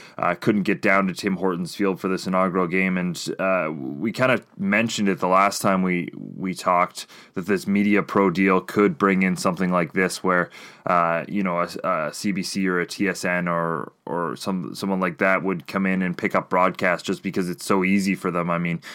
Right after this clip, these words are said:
Media Pro's doing all the production for you and they have a professional product that they're gonna put out, and, uh, you just kinda have to provide the, uh, the, the platform for the game to be broadcast on. So C B C has picked up twenty games,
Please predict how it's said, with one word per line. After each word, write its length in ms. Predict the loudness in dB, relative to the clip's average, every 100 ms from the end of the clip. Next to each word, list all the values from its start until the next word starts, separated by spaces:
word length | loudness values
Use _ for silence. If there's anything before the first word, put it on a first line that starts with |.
| -8
Media 300 | 0 4 4
Pro's 300 | 4 4 4
doing 240 | 4 4 4
all 100 | 4
the 80 |
production 540 | 2 2 2 2 -2 -2
for 200 | 0 2
you 180 | 2 2
and 100 | 0
they 80 |
have 180 | 2 2
a 80 | 2
professional 560 | 0 0 2 0 0 0
product 400 | 2 4 4 2
that 140 | -2
they're 100 | 0
gonna 160 | 0 0
put 180 | 2
out, 200 | 2 2
and, 160 | 0 -4 -8 -14 -10 -4
uh, 120 | 0
you 160 | 2 0
just 160 | 0
kinda 180 | 0 2
have 220 | 2 2
to 100 | 0
provide 760 | -4 -6 -4 0 4 4 4 2
the, 360 | 2 4 2 0 -8 -20 -20 -4
uh, 340 | 0 2 4 2
the, 260 | -2 -4 -2
the 80 | -4
platform 640 | 0 0 0 0 0 0
for 140 | -2
the 120 | -4 -2
game 260 | -2 -2
to 80 | -2
be 100 | -4
broadcast 680 | 0 2 2 2 0 0 -2
on. 200 | -2 -2
So 160 | -4
C 200 | -4 -2
B 120 | 0 -2
C 220 | -2 0
has 220 | 0 0
picked 280 | 0 -2 0
up 120 | -4
twenty 340 | 0 2 2 2
games, 500 | 0 0 0 -4